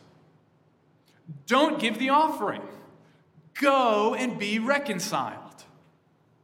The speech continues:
And then come back." You know, this is the equivalent of Boston to Hartford.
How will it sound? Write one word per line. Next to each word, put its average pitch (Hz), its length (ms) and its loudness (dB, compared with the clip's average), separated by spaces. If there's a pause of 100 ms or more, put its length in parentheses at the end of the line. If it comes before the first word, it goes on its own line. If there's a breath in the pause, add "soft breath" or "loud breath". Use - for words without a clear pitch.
(720)
And 165 120 -6
then 175 140 -2
come 143 180 -6
back." - 400 -16 (680 soft breath)
You - 80 -8
know, 170 40 -2
this 180 100 -4
is 185 60 -8
the 190 80 -2
equivalent 156 360 -4
of 147 240 -8
Boston 160 460 -2
to 147 60 -6
Hartford. - 600 -12